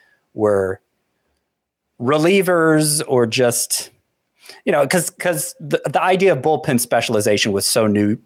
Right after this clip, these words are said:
in the eighties, and I think the numbers that came with that, the writers didn't really know what to make of them. So they awarded a lot of Cy Youngs to relievers in the eighties that today are like, "What were they thinking?" So, uh, th-, so those would be among the worst Cy Young winners ever. Um,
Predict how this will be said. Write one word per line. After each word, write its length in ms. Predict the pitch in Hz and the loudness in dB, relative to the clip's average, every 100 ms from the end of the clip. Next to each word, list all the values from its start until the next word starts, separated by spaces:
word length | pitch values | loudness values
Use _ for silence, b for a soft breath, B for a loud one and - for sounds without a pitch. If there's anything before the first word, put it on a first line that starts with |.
| - | -4
in 140 | 117 | 0
the 120 | 113 | 2
eighties, 300 | 113 113 117 | 2 2 2
and 80 | 104 | 0
I 40 | |
think 200 | 92 117 | -2 -2
the 140 | - 104 | -2 -2
numbers 480 | 104 104 104 110 110 | 0 0 2 0 0
that 160 | 104 | -2
came 280 | - - 107 | -2 -4 0
with 160 | 113 113 | 0 0
that, 240 | 113 113 | 0 0
the 80 | 95 | 0
writers 340 | 98 98 95 | -2 -2 -4
didn't 240 | - 101 101 | -6 -8 -8
really 260 | 98 95 | -8 -6
know 160 | 95 98 | -4 -2
what 160 | 101 - | -2 -4
to 80 | |
make 240 | 101 92 95 | -6 -4 -4
of 100 | 117 | -4
them. 160 | 123 | -4
So 140 | 123 127 | -4 -2
they 160 | 131 | 0
awarded 420 | 135 131 143 143 131 | 2 2 2 2 2
a 60 | |
lot 240 | 117 113 113 | 2 2 2
of 160 | 107 - | -2 -6
Cy 260 | - - 107 | -8 -2 0
Youngs 340 | 104 98 95 | 2 -2 -4
to 100 | - | -10
relievers 600 | 95 98 95 95 110 107 - | -8 -6 -6 -2 0 0 0
in 80 | |
the 80 | 110 | 0
eighties 460 | 110 101 107 110 - | 2 2 0 0 -2
that 240 | - 185 | -2 -2
today 480 | - 101 92 95 101 | -4 -2 0 0 -2
are 80 | 87 | -2
like, 160 | 90 87 | -4 -4
"What 140 | 98 | -2
were 100 | 123 | -2
they 100 | 92 | -2
thinking?" 420 | - 151 123 90 _ B B 131 B B B | -4 -4 -4 -12 _ B B -18 B B B
So, 100 | - | -2
uh, 240 | 226 196 190 | 0 0 0
th-, 160 | 226 | 0
so 100 | 214 | 2
those 220 | 240 220 190 | 2 4 4
would 100 | 156 | 2
be 140 | 151 | 2
among 260 | 131 120 113 | 2 2 2
the 80 | |
worst 280 | 101 101 98 | 2 2 0
Cy 200 | 104 92 90 - | 0 0 -2 -4
Young 240 | 117 98 | -2 -2
winners 300 | 98 95 92 | 0 0 0
ever. 420 | 92 - 87 - - b b b b - | 0 -2 -4 -6 -12 b b b b -4
Um, 500 | 95 90 90 90 | -2 -2 -4 -6